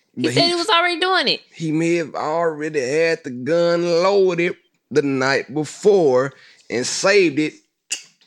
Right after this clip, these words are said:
Speaker 2: to get ready to pull the trigger.
Speaker 1: But, um, that's tough. That's
Speaker 2: Me,
Speaker 1: a tough
Speaker 2: I would
Speaker 1: situation.
Speaker 2: Can I tap in?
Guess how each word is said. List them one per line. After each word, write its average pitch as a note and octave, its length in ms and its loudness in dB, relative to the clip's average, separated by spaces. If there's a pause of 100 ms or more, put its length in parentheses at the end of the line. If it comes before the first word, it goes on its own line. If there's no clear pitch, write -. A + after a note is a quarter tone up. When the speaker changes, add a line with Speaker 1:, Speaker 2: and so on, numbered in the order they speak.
(380)
Speaker 2:
to C3+ 100 -10
get C#3 240 0
ready D#3 260 0
to D#3 80 -2
pull D#3 300 -2
the D#3+ 80 -6
trigger. D4 440 0 (840)
Speaker 1:
But, F3 580 -4
um, D#3 840 -6 (2250)
that's G3+ 300 -6
tough. D3+ 480 -6 (140)
That's F3+ 180 -6
Speaker 2:
Me, F#3 180 2
Speaker 1:
a E3 120 -2
tough - 140 -12
Speaker 2:
I A#2 240 0
would G#2+ 80 -4
Speaker 1:
situation. C3 220 -6 (720)
Speaker 2:
Can C3+ 120 -2
I C3+ 60 -2
tap C3+ 280 -2
in? B2 160 -2